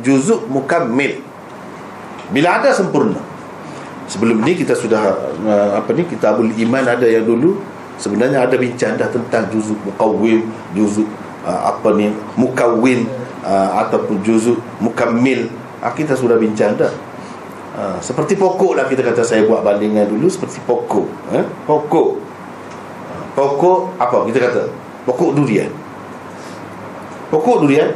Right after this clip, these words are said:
dia tidak ada buah, dia tidak ada bunga, dia tidak ada apa pun, kita tetap panggil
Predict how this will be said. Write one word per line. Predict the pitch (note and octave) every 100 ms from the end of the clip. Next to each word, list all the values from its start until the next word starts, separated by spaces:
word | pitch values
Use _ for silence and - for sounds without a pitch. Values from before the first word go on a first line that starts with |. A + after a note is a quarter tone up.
| - - - -
dia | A2+ D#3
tidak | D#3 C#3 C3
ada | B2 -
buah, | C3 C3+ C#3 C3+ -
dia | B2 B2
tidak | C3 B2+ A#2+
ada | B2+ A#2+
bunga, | B2+ B2 B2+ B2 B2+
dia | C3+
tidak | C#3 C3+ C#3+
ada | C#3 D3+
apa | F#3 E3+ -
pun, | F#3+ - D3
kita | E3 D#3
tetap | - - C3+ -
panggil | B2 A#2+ C#3+